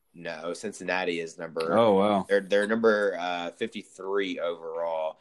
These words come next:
Speaker 1: and Tulane is number two, which is kinda crazy. No, or Tulane's number two in the A A C. I don't know what their overall ranking is. Let me see real quick. But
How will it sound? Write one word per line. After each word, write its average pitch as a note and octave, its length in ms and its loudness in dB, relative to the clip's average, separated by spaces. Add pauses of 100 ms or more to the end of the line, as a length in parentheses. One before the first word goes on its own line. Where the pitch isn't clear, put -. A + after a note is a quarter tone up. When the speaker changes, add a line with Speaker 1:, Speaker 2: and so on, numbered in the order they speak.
Speaker 1:
and G2 320 -6
Tulane D#3 520 2
is A2 160 -2
number F#2 220 -2
two, F#2 600 -2
which F#2 140 -10
is - 80 -14
kinda F2+ 180 -6
crazy. F2+ 380 -6
No, B2 160 4
or A#2 100 2
Tulane's B2+ 380 0
number A2+ 120 -4
two G#2+ 200 -6
in F#2 60 -6
the F2 60 -8
A F2+ 220 -4
A - 20 -8
C. F#2 160 -12
I F2+ 40 -6
don't A2 100 -12
know G#2 60 -6
what F#2+ 80 -6
their F2+ 160 -6
overall E2+ 340 -6
ranking D#2+ 340 -14
is. E2 160 -18
Let F#2 80 -18
me F2+ 60 -14
see D#2+ 160 -14
real D#2+ 160 -20
quick. - 360 -6 (420)
But F2 320 2